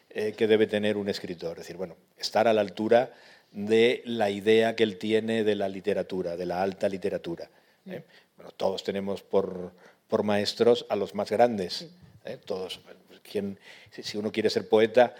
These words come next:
Speaker 1: y no ha leído a Shakespeare y no ha leído a Quevedo y no ha leído a Pessoa y tal, pues
Speaker 2: Mm.
Speaker 1: mal va.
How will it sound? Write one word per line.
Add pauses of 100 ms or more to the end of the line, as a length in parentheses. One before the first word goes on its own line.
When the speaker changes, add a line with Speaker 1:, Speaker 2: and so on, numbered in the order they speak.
(200)
Speaker 1:
y
no
ha
leído
a
Shakespeare
y
no
ha
leído
a
Quevedo
y
no
ha
leído
a
Pessoa
y
tal,
pues
Speaker 2:
Mm.
Speaker 1:
mal
va.